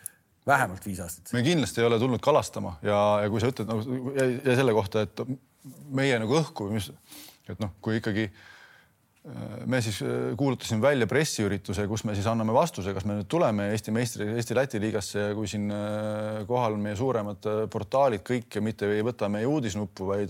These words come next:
Speaker 2: on oma reporteritega kohal originaalloomingut, äh, tegemas, siis, äh,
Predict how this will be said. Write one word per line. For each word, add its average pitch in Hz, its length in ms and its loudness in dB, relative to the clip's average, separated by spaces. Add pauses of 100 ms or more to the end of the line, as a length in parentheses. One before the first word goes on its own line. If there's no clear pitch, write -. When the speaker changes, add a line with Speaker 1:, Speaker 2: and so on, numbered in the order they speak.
Speaker 2:
on 110 80 -2
oma 110 220 0 (760)
reporteritega 101 960 0 (400)
kohal 135 320 2
originaalloomingut, 107 1500 0
äh, 101 180 0
tegemas, 101 460 -2
siis, 104 240 -4
äh, 104 300 -4